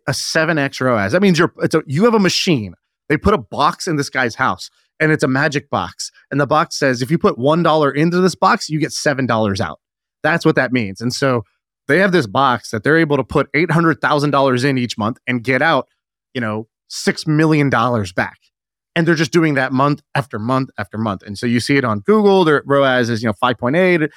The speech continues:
On Facebook, it's ten point seven. I don't know why they're saying this, by the way. I would never reveal this information. If I, if I found a magic box that does this, uh, you know, I would never share this with anybody, but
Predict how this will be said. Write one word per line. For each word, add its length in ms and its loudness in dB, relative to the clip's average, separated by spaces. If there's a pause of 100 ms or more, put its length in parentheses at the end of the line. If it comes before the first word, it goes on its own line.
(180)
On 120 -4
Facebook, 520 0
it's 240 -14 (200)
ten 380 0 (320)
point 180 -2
seven. 380 2 (200)
I 40 2
don't 80 4
know 80 4
why 200 4
they're 100 0
saying 220 0
this, 100 -2
by 160 2
the 60 0
way. 280 0
I 120 2
would 220 0 (120)
never 360 0
reveal 300 -2
this 180 -4
information. 640 -4
If 140 -6
I, 300 0 (240)
if 120 -4
I 180 4
found 240 0
a 40 0
magic 320 0
box 220 0
that 120 0
does 200 2
this, 300 2 (560)
uh, 300 0
you 140 2
know, 320 -2
I 120 0
would 120 0
never 180 2
share 160 -2
this 140 -2
with 60 -2
anybody, 380 2
but 300 0